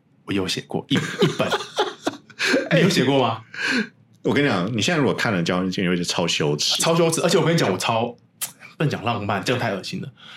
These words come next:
Speaker 1: 我的交换日记，我还没写完，我们，我，我就分手了。
Speaker 2: 嗯。
Speaker 1: 但是我还要把它写完。
Speaker 2: 哇哦，你是写超时空交换日记？
Speaker 1: 就是我，所以我跟他就讲啊，你，我跟你讲，我，我，我写交换日记没写完，分手，我就立刻封锁了那个人。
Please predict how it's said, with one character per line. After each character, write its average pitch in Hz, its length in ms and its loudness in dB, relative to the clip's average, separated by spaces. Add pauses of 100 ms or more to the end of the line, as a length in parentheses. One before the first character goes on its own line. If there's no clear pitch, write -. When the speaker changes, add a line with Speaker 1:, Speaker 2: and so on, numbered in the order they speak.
(280)
Speaker 1:
我 123 180 6
的 139 80 4
交 175 160 4
换 185 160 4
日 180 140 4
记， 147 240 2
我 104 160 0
还 139 100 2
没 165 80 4
写 185 140 2
完， 95 140 2
我 92 60 0
们， 92 160 -4
我， 98 220 2 (140)
我 117 100 -2
就 135 80 2
分 120 180 0
手 101 160 -4
了。 - 140 -12 (240)
Speaker 2:
嗯。 80 300 -2 (160)
Speaker 1:
但 131 100 0
是 131 60 4
我 95 80 2
还 95 60 0
要 95 80 0
把 - 100 -2
它 85 60 -6
写 - 140 -4
完。 - 200 -8 (1040)
Speaker 2:
哇 107 240 -4
哦， - 260 -10 (220)
你 110 100 -2
是 143 80 4
写 - 300 0
超 - 240 0
时 110 180 2
空 113 400 0 (500)
交 107 120 2
换 104 100 2
日 95 100 2
记？ 82 260 -2 (140)
Speaker 1:
就 285 120 2
是 277 320 4 (280)
我， 196 160 6
所 302 160 2
以 262 40 6
我 185 60 6
跟 170 100 2
他 240 60 4
就 254 120 8
讲 104 240 2
啊， 117 100 0
你， 127 140 2
我 147 80 2
跟 214 80 6
你 208 40 4
讲， 110 320 2
我， 123 300 4
我， 117 200 2 (340)
我 123 180 0
写 120 160 2
交 131 100 2
换 160 140 2
日 156 80 2
记 143 120 2
没 110 120 2
写 107 160 0
完， 90 220 0
分 113 200 2
手， 98 220 0
我 95 120 2
就 156 100 0
立 160 120 2
刻 143 120 2
封 123 160 2
锁 95 160 -2
了 90 60 -2
那 98 120 -2
个 95 80 2
人。 - 180 -6